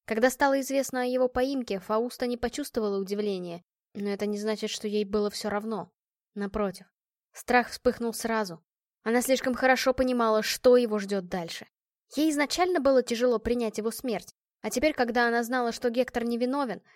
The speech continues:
становилось только хуже. Она надеялась, что времени будет больше, она сумеет доказать, что он заслуживает хотя бы отсрочки. Но когда в колонии зашептались о его поимке,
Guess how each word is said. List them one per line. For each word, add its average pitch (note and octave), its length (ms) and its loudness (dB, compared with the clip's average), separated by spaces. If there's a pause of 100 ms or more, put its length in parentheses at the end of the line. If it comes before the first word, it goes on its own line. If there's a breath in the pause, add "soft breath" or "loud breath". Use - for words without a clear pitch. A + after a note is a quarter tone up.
становилось B3 560 4
только A#3 260 0
хуже. G#3+ 400 -4 (300)
Она G3+ 220 -2
надеялась, G#3+ 500 2
что - 240 -4
времени G#3+ 380 0
будет G#3+ 240 -2
больше, A#3 440 2 (300 soft breath)
она A3+ 180 2
сумеет C4+ 360 0
доказать, A#3+ 400 2
что - 180 -2
он A3+ 80 0
заслуживает A#3 540 0
хотя A#3+ 240 -2
бы B3+ 120 2
отсрочки. C#4 600 0 (420)
Но G3 140 -6
когда F#3+ 240 -6
в F#3 60 -14
колонии G3+ 420 -2
зашептались G3 640 -4
о G#3 40 -2
его F#3+ 180 -4
поимке, G#3 500 -4